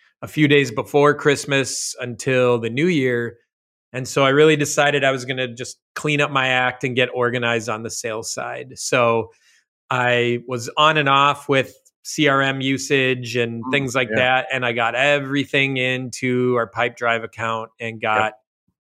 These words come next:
Speaker 1: stages finalized and metrics and forecasting.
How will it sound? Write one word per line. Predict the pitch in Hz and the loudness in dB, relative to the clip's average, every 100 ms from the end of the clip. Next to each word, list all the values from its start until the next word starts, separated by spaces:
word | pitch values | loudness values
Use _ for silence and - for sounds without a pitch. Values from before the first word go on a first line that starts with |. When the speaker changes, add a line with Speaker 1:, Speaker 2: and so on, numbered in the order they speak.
| _ | _
Speaker 1:
stages | - - 156 143 147 - | -6 2 2 2 -2 -2
finalized | 151 147 143 139 135 135 131 131 127 117 - | 0 2 4 4 6 6 6 4 0 -6 -8
and | 120 113 | -8 -2
metrics | 139 139 143 135 135 - - | -2 0 0 0 -4 -12 -12
and | 120 113 110 | -14 -16 -14
forecasting. | - 151 143 139 139 135 - 139 131 123 123 | -2 0 0 0 0 0 -2 -2 -2 -2 -6